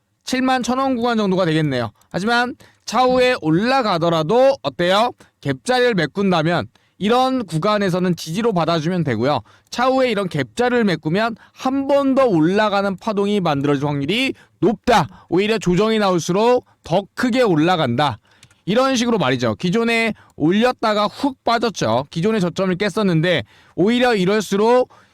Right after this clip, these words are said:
이때 움직였던 폭보다 바로 세 배 이상이 더 파동이 크게 나왔던 경험이 있습니다. 결국 이런 상승 추세에 있는 종목들은요.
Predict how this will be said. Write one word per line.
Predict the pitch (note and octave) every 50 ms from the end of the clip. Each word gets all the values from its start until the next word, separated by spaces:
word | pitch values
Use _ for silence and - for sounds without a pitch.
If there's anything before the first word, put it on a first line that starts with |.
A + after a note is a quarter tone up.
| _ -
이때 | - G#3+ F#3 - _ _ - B3+ B3 A#3+
움직였던 | A#3 A3 F#3 F3 F3+ E3 F3+ F#3+ G#3 G#3 - - G#3 F#3+ E3
폭보다 | - G#3 _ - A3 G#3+ G3 A3 G#3+ A3 A3+ - _ _ -
바로 | - D3 D#3
세 | D#3+ - G3+ A#3 B3 B3 B3+ G#3
배 | C4 B3+ B3
이상이 | F#3+ C#3+ C3 E3+ E3+ F3 F3 F#3 G#3 A3+ A#3+ B3 C4 - _ _ _ -
더 | D#3+ C#3+
파동이 | - - - G#3+ G#3 G#3 G3+ G3+ G3 - -
크게 | - - - C#4+
나왔던 | C4 C4 A#3+ A3+ - - G#3+ F3+
경험이 | D#3+ D#3 D3+ D#3 D#3 D3
있습니다. | - - C3 A#2 G#2 G2 - - - - - _ -
결국 | - G#3 A3+ A3 B3+ B3+ A3
이런 | F3+ G3 G#3
상승 | F#3+ - B3 C4+ C#4 B3 C4+ C#4 A3+
추세에 | - A#3 B3 B3
있는 | A#3+ A#3 G#3
종목들은요. | F3 E3+ F3 G3+ - - G3+ F#3+ F#3 F3 D#3 C#3+ E3 E3+ D3 G2+